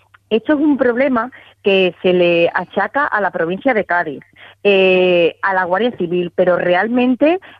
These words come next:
eh, eh, tiene una envergadura mucho mayor. Eh, esto es un, un problema que ya no solo nacional de España, estamos hablando que, eh, la provincia de Cádiz es la puerta de Europa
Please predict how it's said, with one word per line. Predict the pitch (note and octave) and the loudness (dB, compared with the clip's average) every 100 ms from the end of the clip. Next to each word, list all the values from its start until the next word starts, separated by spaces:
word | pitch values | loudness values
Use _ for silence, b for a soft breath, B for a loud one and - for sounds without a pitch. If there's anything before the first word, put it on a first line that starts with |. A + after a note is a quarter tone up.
| - | -2
eh, | G3+ F#3 F3+ F#3 F3+ F3 | 0 2 2 2 2 0
eh, | G3 F#3+ _ _ | 0 -2 _ _
tiene | G3 G#3+ | 0 2
una | D4 | 2
envergadura | C4 A3+ G3+ F#3 F#3 | 0 0 -2 0 -2
mucho | F3+ E3+ E3+ | -2 -4 -2
mayor. | D#3 E3 G#3+ F3 - b b b b b b b | -2 0 0 0 -8 b b b b b b b
Eh, | G#3 G3 F#3+ - | 0 2 2 0
esto | G3 - C4 | -2 0 0
es | C#4 | 2
un, | C4+ C#4 B3+ | 2 0 2
un | B3 | 2
problema | B3 C4+ C4 C#4+ E4+ | 2 2 2 0 -2
que | A#3 G3+ - _ _ | 0 0 -2 _ _
ya | F3+ G#3 | -4 -2
no | A3 C4 | -2 -2
solo | C4 C#4 | -2 0
nacional | C4 A3 G3 F3+ A3+ A3 | -2 -4 -4 -2 -2 -2
de | |
España, | G3+ G#3 G#3+ A#3+ | -4 -4 -4 -4
estamos | F#3+ F#3+ G3+ | -4 -6 -4
hablando | A3+ A3 A3+ C4+ | -4 -2 -2 -2
que, | A#3+ G#3+ F3+ B B B | 0 0 -2 B B B
eh, | - G3+ G3 F#3 | -2 0 2 2
la | F#3 F3+ | 2 0
provincia | F3+ F#3 A#3 | -2 0 0
de | A#3 | 0
Cádiz | A3+ A3+ | 0 -2
es | B3+ | -2
la | A#3+ | -2
puerta | A#3 B3 | -2 0
de | B3 | 0
Europa | G3+ G3 G#3 F#3+ | 2 2 0 -6